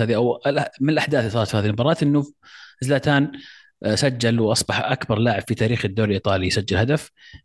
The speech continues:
بواحد وأربعين سنة وأربع شهور أو خمس شهور. آه، الهدف هذا طبعًا ما كان كفيل بأنهم يجيبون التعادل، كان فقط هدف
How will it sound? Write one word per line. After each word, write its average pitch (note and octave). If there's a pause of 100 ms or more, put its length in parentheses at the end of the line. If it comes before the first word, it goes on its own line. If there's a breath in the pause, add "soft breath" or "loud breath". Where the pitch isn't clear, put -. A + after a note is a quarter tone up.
(140)
بواحد G2+
وأربعين G2+
سنة G2+
وأربع F#2+
شهور G2
أو F2+
خمس -
شهور. C3+ (840 loud breath)
آه، G#2+
الهدف A#2
هذا A2+
طبعًا G#2+
ما A2
كان G2 (100)
كفيل G#2
بأنهم F#2+ (420 loud breath)
يجيبون A2
التعادل، C3+
كان A#2+
فقط A#2
هدف A2+